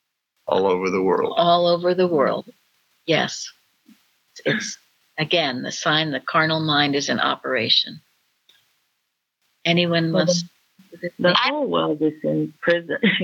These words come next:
Speaker 3: is imprisoned or in bondage with the beliefs of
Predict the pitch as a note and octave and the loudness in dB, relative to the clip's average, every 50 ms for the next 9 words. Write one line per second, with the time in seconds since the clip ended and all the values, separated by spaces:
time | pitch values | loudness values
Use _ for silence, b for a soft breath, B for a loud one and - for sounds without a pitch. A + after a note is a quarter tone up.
0 | D#3+ - - E3 D#3 - F3 E3 D#3 D#3 D#3 - G#3 G3+ F#3+ D3 C#3+ C#3 C#3+ D3 | -4 -2 -2 -2 0 2 2 2 2 0 0 2 2 2 2 0 -2 -2 0 2
1 | C#3+ D3 D3 D3+ D3+ D3+ C#3 D#3+ F3+ G#3+ A3 G#3 E3+ C#3 C3+ C3 - C3+ C#3 C#3 | 2 2 2 2 0 0 2 2 0 0 -2 -4 -4 -6 -6 -6 -4 -4 -4 -2
2 | C3+ C#3 C#3+ C#3+ C#3 B B B B B B _ - D#3+ D3+ D3 E3 F3 F3+ E3+ | 0 0 0 0 -2 B B B B B B _ 0 2 2 2 2 0 -2 -4
3 | E3+ - C#3+ - | -2 -2 -2 -2